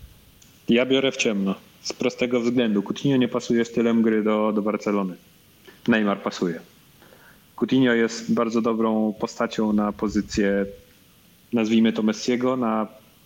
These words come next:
mie-, na grę, gdzie ma jednak dużo przestrzeni i gra nie jest aż tak szybka jak, e, w lidze hiszpańskiej. Wtedy faktycznie walory Coutinho są dużo lepiej wi-, e,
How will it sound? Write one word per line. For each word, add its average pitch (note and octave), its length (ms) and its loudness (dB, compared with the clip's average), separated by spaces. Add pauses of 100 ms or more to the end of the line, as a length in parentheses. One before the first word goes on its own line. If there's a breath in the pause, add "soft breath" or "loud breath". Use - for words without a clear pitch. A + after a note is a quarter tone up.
mie-, A2 380 4
na G#2 320 0
grę, G#2+ 320 0
gdzie G#2 280 -2
ma G2+ 180 -2
jednak G2+ 240 0
dużo A#2 240 -2
przestrzeni C3 640 0 (300 loud breath)
i A2+ 60 2
gra A#2 180 2
nie A2+ 140 4
jest A2+ 360 0 (220)
aż - 180 -4
tak - 180 -4
szybka A2+ 300 -2
jak, G#2+ 260 -2
e, G#2 200 0 (300)
w G#2+ 40 4
lidze G#2 180 2
hiszpańskiej. F#2+ 640 -2 (420 loud breath)
Wtedy - 240 -4
faktycznie A#2+ 400 -2
walory A2 540 2
Coutinho G#2+ 440 4
są G#2 280 0
dużo G2+ 200 2
lepiej G2+ 280 0
wi-, F#2+ 320 2
e, G2 340 0